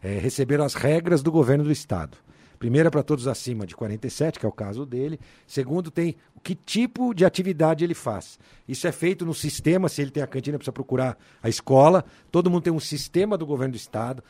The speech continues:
tem que declarar. Se for um profissional terceirizado, vai ter que mostrar o contrato de terceirização.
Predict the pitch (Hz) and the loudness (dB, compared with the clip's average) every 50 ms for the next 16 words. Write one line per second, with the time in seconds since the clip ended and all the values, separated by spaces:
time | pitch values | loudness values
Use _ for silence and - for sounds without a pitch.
0 | _ _ _ - - 175 180 185 170 156 160 - - 143 123 117 117 120 127 - | _ _ _ -8 -6 -6 -6 -4 -2 -2 -2 -2 0 -2 0 0 0 0 0 -2
1 | - - - 185 196 190 175 180 - - 156 147 156 156 156 147 - - 143 147 | -2 2 4 4 4 4 2 -2 0 0 2 2 2 2 2 0 0 2 0 2
2 | 131 104 95 127 131 139 131 - - - - - - - 120 - 165 - 160 160 | 2 2 2 2 2 2 0 -4 -10 -20 -20 -10 -4 -4 -2 -2 -2 -4 -2 -4
3 | 147 - 165 170 - - 165 156 - - 147 156 170 165 - 160 139 - - 147 | -2 0 0 0 0 2 0 0 2 2 4 4 4 6 4 2 0 2 2 0
4 | - - 143 127 117 113 104 - - - 139 143 | 2 2 0 0 2 -2 -2 -4 -2 -4 -4 -4